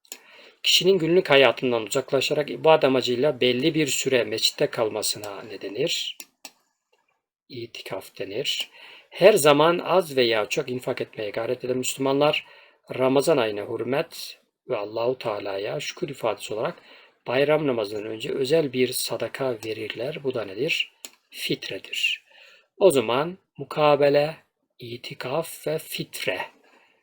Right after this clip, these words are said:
olarak işaretliyoruz. Altıncı soruyu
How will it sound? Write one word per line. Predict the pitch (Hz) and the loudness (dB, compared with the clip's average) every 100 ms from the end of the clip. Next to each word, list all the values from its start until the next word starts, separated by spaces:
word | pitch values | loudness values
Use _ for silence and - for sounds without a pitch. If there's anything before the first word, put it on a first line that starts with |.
| _ _ | _ _
olarak | - 135 101 139 160 - - | -2 0 0 -2 -6 -12 -6
işaretliyoruz. | - - 117 98 104 - 104 92 95 143 151 - | -2 0 -2 -6 -8 -14 -14 -10 -8 -6 -6 -6
Altıncı | 120 131 135 127 127 | -4 -6 -8 -10 -6
soruyu | - 127 110 101 127 165 | -4 -4 -4 -4 -4 -4